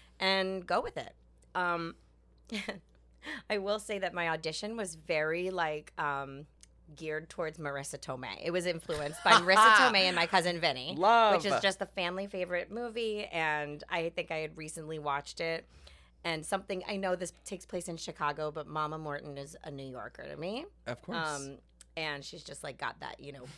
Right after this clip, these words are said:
Speaker 1: broad New York
Speaker 2: <laughs>
Speaker 1: accent. So, so yeah, I was like, "I'm just gonna kinda do a little bit of a, uh, of, of, like, what I would, ex-, 'cause I am a New Yorker,
Speaker 2: Yeah.
Speaker 1: you know, like, my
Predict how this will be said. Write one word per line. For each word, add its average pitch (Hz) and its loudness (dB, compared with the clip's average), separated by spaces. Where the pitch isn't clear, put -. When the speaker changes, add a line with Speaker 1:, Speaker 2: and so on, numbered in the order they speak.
Speaker 1:
broad 135 -4
New 135 -10
York 127 -10
Speaker 2:
<laughs> - -8
Speaker 1:
accent. - -10
So, 180 4
so 240 -8
yeah, 349 4
I 180 2
was 190 -2
like, 208 -2
"I'm 311 -8
just 571 -10
gonna 302 -4
kinda 214 -8
do 214 -8
a 208 -8
little 214 -6
bit 208 -6
of 202 -4
a, 196 -2
uh, 190 0
of, 202 -2
of, 202 -4
like, 196 0
what 190 -2
I 185 2
would, 180 -2
ex-, 170 -12
'cause 190 -4
I 185 4
am 214 4
a - -4
New 147 -6
Yorker, 131 -4
Speaker 2:
Yeah. 262 4
Speaker 1:
you 180 4
know, 160 0
like, 156 -4
my 160 0